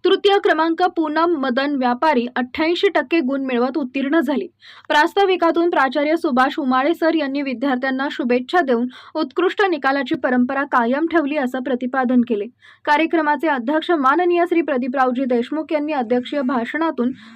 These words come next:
विद्यार्थ्यांनी मिळविलेल्या गुणांचं कौतुक करून पुढील शिक्षणामध्ये शाळेचं नावलौकिक वाढवा व आपल्या पालकांचं नाव रोशन करा असं बोलून विद्यार्थ्यांशी संवाद साधत विद्यार्थ्यांचं मनोबल वाढवून पुढील शिक्षणासाठी विद्यार्थ्यांना शुभेच्छा दिल्या.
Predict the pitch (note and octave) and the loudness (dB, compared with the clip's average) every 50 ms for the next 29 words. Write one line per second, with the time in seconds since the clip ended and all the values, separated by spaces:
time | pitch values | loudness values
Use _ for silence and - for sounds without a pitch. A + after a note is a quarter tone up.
0 | - - D4 D4+ B3+ D4 F4+ F#4 F#4 F4+ - F4+ F4+ E4+ D4+ D#4 F4+ A3+ - - | -6 -4 -4 -2 2 2 4 4 2 2 0 2 2 2 0 -2 -6 -8 -10 -20
1 | - - A#3 A3 A#3+ C4+ D4 D#4 D#4+ E4+ F#4+ G4+ F4+ G4+ G4 G4 F#4+ F#4 D4 D4+ | -20 -20 -16 -8 -2 0 2 2 4 4 6 6 6 6 6 4 4 2 2 2
2 | C#4+ D4 D#4 D#4 D#4 E4+ E4+ E4 D#4 C4+ C4+ C4 B3+ F4 F4+ E4 E4+ D#4 D#4+ E4 | 2 2 2 2 2 2 2 2 2 0 0 0 2 0 0 2 2 2 2 4
3 | E4+ F4 E4 C#4+ C4+ D4 D#4+ E4+ - D#4+ B3+ B3+ - D#4+ E4 F4+ F#4+ F#4 E4+ C4+ | 2 2 0 0 0 0 0 0 -2 -4 -6 -4 -2 0 2 2 2 2 2 2
4 | D4 D#4+ D#4+ E4+ C#4 B3+ B3+ C4+ B3+ D#4+ D#4+ D#4 C4+ A#3+ A#3 C4+ D4+ D#4+ D#4 D#4 | 0 0 0 0 0 0 0 -2 -2 -4 -2 0 0 0 0 0 0 0 0 2
5 | - E4+ E4 E4 C4+ C4+ A#3+ A3+ A3+ C4+ D4 A#3 A3 - - - - - - D4 | 0 -2 0 0 0 0 0 0 2 2 2 0 0 -4 -12 -20 -12 -4 0 2
6 | D4 D4 - D#4+ E4 E4 D#4+ C#4 C4 C#4 B3+ D#4+ D#4+ F4 E4+ G4+ G4 F4+ D#4+ C#4 | 2 2 2 0 2 2 2 2 2 0 0 -2 0 0 2 0 2 2 4 2
7 | D4 D4+ C#4+ C4 A#3+ B3 - D4+ C#4+ C#4+ C#4+ D#4 D4+ D#4+ D#4 C#4+ C4+ D4 C4+ B3 | 2 2 2 2 0 0 0 -2 -2 -2 0 0 2 2 2 0 0 -2 -2 0
8 | C4 B3+ B3 C#4 D4+ D#4 C#4 B3+ B3 A3+ D4+ C4+ B3+ B3 C4 C4 C4 B3+ - C#4+ | 2 2 0 0 -2 -2 -4 -4 -2 -2 -2 -2 -2 -2 -4 -4 -6 -4 -4 -6
9 | C#4+ C#4 D#4+ C4 A#3 A#3 B3 C#4+ D#4+ - - E4+ C4+ G#3+ A3+ B3 B3 _ - - | -4 -4 -4 -4 -2 0 -2 -2 -2 -2 -2 0 0 0 -2 -4 -6 _ -18 -18
10 | - C4 - - C#4+ C#4 A#3+ D4 E4+ F4 F#4+ F4+ G4 F#4+ F#4+ F#4+ G4+ F#4+ E4+ D4+ | -18 -12 -6 -4 -2 0 2 4 4 4 4 4 2 2 2 2 2 2 2 2
11 | D4 D4 C#4+ C4 D4+ E4 E4 C#4+ C4 A#3 A3+ B3+ C#4+ E4 E4 - D4 C4+ D4 F4+ | 0 0 2 2 4 4 4 4 2 2 2 2 0 0 0 0 0 2 2 2
12 | F#4 - - F4 - - D4+ C#4+ C#4+ D4+ D4 D#4 C#4+ B3 D4 D4+ C#4+ C4 G#3+ G#3+ | 2 2 0 -2 0 0 -2 -2 -2 0 0 -2 -2 -2 -2 -4 -4 -4 -2 -2
13 | C4+ C4 B3 B3 B3+ B3 B3 B3+ C#4 - - B3+ A#3+ A#3 B3 - - D4 C#4+ A3 | -2 -2 -2 0 2 2 2 2 0 -2 -4 -2 0 -2 -2 -2 -2 -2 0 0
14 | A3+ G#3 G3+ | 0 0 -2